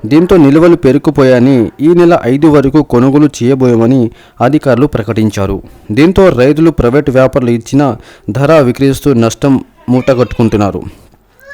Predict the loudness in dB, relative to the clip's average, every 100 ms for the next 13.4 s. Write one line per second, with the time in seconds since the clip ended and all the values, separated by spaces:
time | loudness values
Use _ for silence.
0 | -6 0 2 2 0 0 0 0 2 0
1 | 2 0 2 0 -2 -4 -4 -2 -2 -2
2 | -4 -6 -14 -8 -2 -2 0 0 2 2
3 | 2 2 2 2 2 -2 -2 -2 0 0
4 | -2 -2 -2 -4 -12 -2 0 2 0 -2
5 | -2 -2 0 0 0 0 0 0 0 0
6 | 0 -2 -4 -4 -8 -8 -8 -10 _ _
7 | _ _ _ _ _ _ _ -20 -18 -16
8 | -18 -18 -4 -4 -2 0 0 2 0 -2
9 | -4 -2 -2 0 2 2 2 -2 -2 -2
10 | -2 0 0 0 -2 -4 -4 -4 -2 -2
11 | -4 -6 -10 -6 -2 0 2 0 -4 -2
12 | -2 0 0 0 0 -2 -4 -2 -2 -2
13 | -2 0 -2